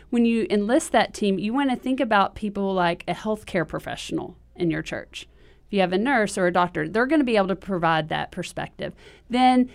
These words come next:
if you have a parent and one or two parents in your ministry that are very involved and supportive of the ministry,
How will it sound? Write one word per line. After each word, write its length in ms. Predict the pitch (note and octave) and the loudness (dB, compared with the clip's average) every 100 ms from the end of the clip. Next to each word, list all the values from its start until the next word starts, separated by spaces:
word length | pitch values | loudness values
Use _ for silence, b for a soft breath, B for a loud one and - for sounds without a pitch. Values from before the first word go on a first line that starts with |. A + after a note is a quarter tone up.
| B | B
if 180 | G#3 G#3 | -6 -2
you 200 | A#3 C4 | 0 0
have 460 | G3+ A#3 A3+ G#3+ G3+ | 2 2 4 4 0
a 80 | - | -6
parent 540 | - - A#3+ G3+ - - | -6 -4 0 0 -2 -2
and 280 | F#3 F3+ - - | 0 0 -6 -6
one 300 | G3+ A#3 B3 | 0 2 2
or 60 | |
two 200 | B3 B3+ | 0 -2
parents 720 | B3 A#3 B3 G3 D#3 - - - - - - | -2 -2 0 0 -2 -8 -16 -16 -20 -20 -4
in 340 | G#3+ G3+ G3 F#3+ | 6 6 6 0
your 180 | F#3+ F#3+ | -2 2
ministry 580 | F#3+ F#3+ F#3 F#3+ E3 | 4 4 0 -2 0
that 160 | E3 E3 | 0 0
are 160 | E3+ E3 | -2 -4
very 460 | F#3 G#3+ A#3 A3 | -2 0 2 2
involved 560 | E3+ E3+ E3+ E3+ E3+ - b b - | 0 2 4 4 2 -2 b b 2
and 420 | F#3 E3+ E3+ - | 6 6 2 -4
supportive 640 | - G3+ D4 C#4 B3 A#3 | -10 -4 -2 2 2 0
of 60 | G#3+ b b | -4 b b
the 80 | G#3+ | 2
ministry, 840 | G#3+ G#3+ G3+ - A3 G#3 G#3 G3+ | 4 4 2 -2 -2 0 -2 -6